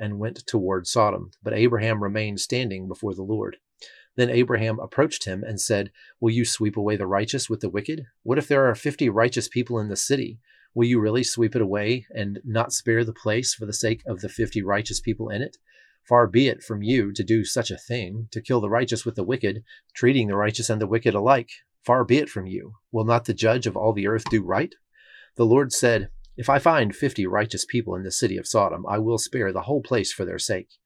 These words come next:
And then Abraham spoke up again. "Now that I have been so bold as to speak to the Lord, though I am nothing but dust and ashes, what if the number of the righteous is less than fifty? Will you destroy the whole city for lack of five people?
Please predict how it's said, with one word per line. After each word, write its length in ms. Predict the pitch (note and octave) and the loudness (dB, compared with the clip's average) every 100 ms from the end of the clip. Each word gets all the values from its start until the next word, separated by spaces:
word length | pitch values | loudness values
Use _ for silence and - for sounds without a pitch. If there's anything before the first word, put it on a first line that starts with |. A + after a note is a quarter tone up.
| _ _ _ _ _ | _ _ _ _ _
And 80 | A#2+ | -2
then 140 | C#3+ | 0
Abraham 440 | - C3+ B2+ A#2+ A2 | 0 0 2 0 0
spoke 300 | - G#2 G2 | 0 -2 0
up 160 | G2 | -2
again. 460 | G#2+ G2 G2+ G1+ - _ _ - | -2 -4 -4 -6 -14 _ _ -2
"Now 180 | A2 C#3+ | 0 2
that 120 | C#3+ | 4
I 40 | |
have 120 | C#3 | 4
been 160 | G#2+ G#2+ | 2 -2
so 220 | - F2 | -2 -4
bold 400 | E2+ A2+ E2+ F#2 | 2 4 4 0
as 160 | F2 - | -4 -6
to 100 | F#2 | -8
speak 240 | - G2+ | -4 -4
to 100 | - | -6
the 100 | F#2+ | -8
Lord, 400 | F#2 A#2+ F#2+ G2+ | -2 0 0 -2
though 160 | G2 A2 | -2 2
I 160 | G2+ G2+ | 2 0
am 120 | F#2 | -2
nothing 260 | A#2 A2 | -4 -4
but 140 | F#2+ F2 | -6 -2
dust 280 | A2 - F#2+ | -2 0 -4
and 100 | F#2+ | -2
ashes, 460 | A#2 - F2 G#2 - _ _ _ _ | -2 -4 -6 -10 -12 _ _ _ _
what 140 | A#2+ | 0
if 100 | F3 | 2
the 60 | D3 | 2
number 320 | C3+ D3+ D3 | 0 2 2
of 100 | C3+ | 2
the 80 | A#2+ | 2
righteous 500 | G#2+ C3 C3+ B2+ - - | 2 0 0 -4 -4 -4
is 160 | A2 | -4
less 260 | G2 A2+ B2+ | 0 0 -2
than 160 | F#2 | -6
fifty? 360 | F#2 G2+ - - _ _ | -8 -12 -12 -18 _ _
Will 120 | G#2 | -8
you 100 | G#2+ | -6
destroy 400 | A2 G#2 - G#2+ | -6 -6 -2 -2
the 140 | G#2 F#2 | 0 -4
whole 180 | G#2 G#2+ | -4 -6
city 300 | - G#2 A#2 | -4 -2 -2
for 160 | - | -2
lack 260 | F#2+ G2+ G2 | 0 0 0
of 200 | F#2 - | -6 -8
five 420 | - G2 F#2 A2+ | -4 0 2 2
people? 380 | - B2+ D#3 E3 | 0 -4 -2 -6